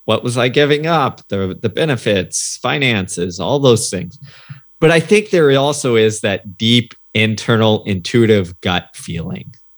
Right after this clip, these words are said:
And you have to learn how to listen to that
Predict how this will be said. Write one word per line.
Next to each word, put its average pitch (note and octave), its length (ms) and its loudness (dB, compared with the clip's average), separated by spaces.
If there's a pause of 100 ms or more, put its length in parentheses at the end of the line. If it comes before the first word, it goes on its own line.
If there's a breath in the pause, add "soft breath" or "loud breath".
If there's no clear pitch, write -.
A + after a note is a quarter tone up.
(960 soft breath)
And C#3+ 160 0
you D#3 280 4
have E3 560 -4
to D3 100 2
learn B2 400 0
how A2+ 360 0 (100)
to F2+ 480 -4
listen F#2+ 440 -2
to C#3 140 -6
that D3+ 380 0